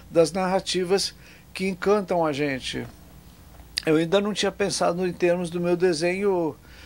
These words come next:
eh, para os outros, para um possível leitor. Pra mim era só uma, uma, uma degustação pessoal, quer dizer, era um modo de,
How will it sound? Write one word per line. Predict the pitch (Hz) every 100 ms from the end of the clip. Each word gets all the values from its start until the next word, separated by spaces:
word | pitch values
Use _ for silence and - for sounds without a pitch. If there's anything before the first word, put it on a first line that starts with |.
| - -
eh, | - 151
para | 180 180 185
os | 160
outros, | 180 180 151 - 131 123
para | - 170 165
um | 165 165 165
possível | 139 165 151 170 170 175
leitor. | 165 165 - 160 143
Pra | - 151
mim | 170 208
era | 220 214
só | - 190 202 - - - - -
uma, | 170 175 175 160 156 143
uma, | 165 160 156 147 143
uma | 139 139 147 143
degustação | 143 165 160 165 208 170 - 196
pessoal, | 208 202 233 196 165 143
quer | 139
dizer, | 135
era | 160
um | 185
modo | 185 196 202 180
de, | 160 165